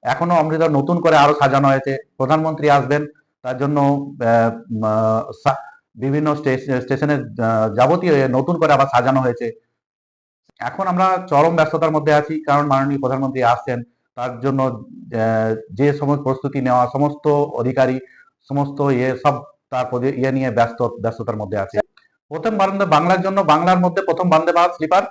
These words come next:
মালদা টাউন থেকে দেওয়া হচ্ছে এবং মাল-, এটি ট্রেনটি হাওড়া থেকে কামাখ্যা এক্সপ্রেস, এটি মালদা টে-, মালদা স্টেশন থেকে ছেড়ে কামাখ্যার দিকে যাবে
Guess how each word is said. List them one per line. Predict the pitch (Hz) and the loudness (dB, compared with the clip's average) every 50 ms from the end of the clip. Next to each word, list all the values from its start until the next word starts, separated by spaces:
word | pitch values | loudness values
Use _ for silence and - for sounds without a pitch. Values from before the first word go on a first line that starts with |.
| - _ _ _ - | -12 _ _ _ -8
মালদা | 110 123 131 139 143 170 | -2 0 0 2 2 2
টাউন | 175 180 175 175 180 | 2 2 2 2 2
থেকে | 180 180 185 175 | 0 0 0 2
দেওয়া | 175 175 170 175 180 | 2 4 4 2 2
হচ্ছে | 180 185 226 254 - - - _ _ _ | 0 -2 -4 -4 -4 -8 -16 _ _ _
এবং | - 147 151 139 | -4 -2 -2 0
মাল-, | 127 139 139 147 151 147 | 2 4 4 4 2 2
এটি | 151 143 143 185 | 0 -2 -2 -2
ট্রেনটি | 185 185 151 151 165 - - 196 208 196 - - - _ _ _ _ | -2 2 2 2 2 2 0 -2 -2 -4 -6 -12 -20 _ _ _ _
হাওড়া | - 123 139 156 180 196 208 | -6 -2 0 2 2 2 2
থেকে | 196 - 196 190 - 226 240 233 | 2 0 -2 0 2 2 2 2
কামাখ্যা | 233 - - - 190 180 - - 190 | 2 0 2 2 2 0 2 2 0
এক্সপ্রেস, | 185 185 185 185 208 240 262 247 - - - _ _ _ _ _ _ | 0 0 -2 0 2 2 0 0 -6 -16 -20 _ _ _ _ _ _
এটি | - 139 143 185 | -10 -8 -6 -2
মালদা | 165 147 147 151 156 185 | 0 2 2 2 2 0
টে-, | 180 185 180 165 170 165 165 139 | 0 -2 -2 0 2 2 2 4
মালদা | 147 147 156 175 185 | 4 4 4 4 2
স্টেশন | 180 180 160 175 185 180 | 2 0 0 0 0 2
থেকে | 185 185 185 185 185 | 2 2 0 0 0
ছেড়ে | - 175 180 180 | 0 0 0 2
কামাখ্যার | 180 156 147 147 143 - 180 - | 2 2 2 2 2 0 -2 0
দিকে | 180 175 185 | 0 0 0
যাবে | 180 190 180 214 254 - | 2 2 2 2 0 -2